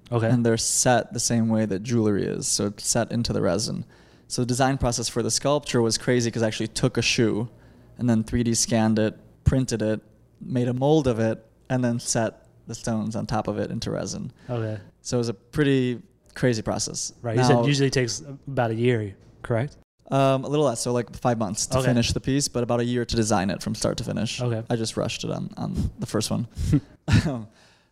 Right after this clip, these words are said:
Speaker 2: but going to the wearables, yeah, it's a totally different process. There's glue involved. You have to find the right glue, so there's trial and error in the beginning,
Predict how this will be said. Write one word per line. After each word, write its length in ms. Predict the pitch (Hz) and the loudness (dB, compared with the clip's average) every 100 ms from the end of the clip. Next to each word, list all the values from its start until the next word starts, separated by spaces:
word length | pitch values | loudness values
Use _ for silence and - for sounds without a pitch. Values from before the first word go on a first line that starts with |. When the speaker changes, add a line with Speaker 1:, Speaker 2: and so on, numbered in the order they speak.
| _ | _
Speaker 2:
but 360 | 123 131 123 98 | -10 -4 -4 0
going 200 | 135 135 | 0 2
to 60 | |
the 100 | 123 | 0
wearables, 560 | 123 160 180 147 135 120 | 4 4 4 2 0 0
yeah, 220 | 143 135 | 0 0
it's 120 | 113 - | -2 0
a 20 | |
totally 260 | 135 127 | 2 2
different 240 | 120 120 117 | 2 -2 0
process. 560 | 117 117 - 110 - - | 2 2 2 0 -2 -4
There's 240 | 120 113 | -6 -4
glue 200 | 113 131 | 0 2
involved. 520 | 123 110 113 113 110 | 2 2 2 2 -2
You 80 | 117 | -4
have 100 | 117 | -4
to 60 | - | -4
find 200 | 117 110 | -4 -2
the 60 | 113 | 2
right 200 | 127 123 | 2 2
glue, 260 | 117 113 | -2 -2
so 140 | 110 110 | -2 -4
there's 160 | 110 | -6
trial 280 | - 117 110 | -4 -2 0
and 100 | 110 | 0
error 220 | 110 113 117 | 2 2 2
in 60 | |
the 60 | 117 | 2
beginning, 440 | 120 123 127 131 | 0 2 0 -2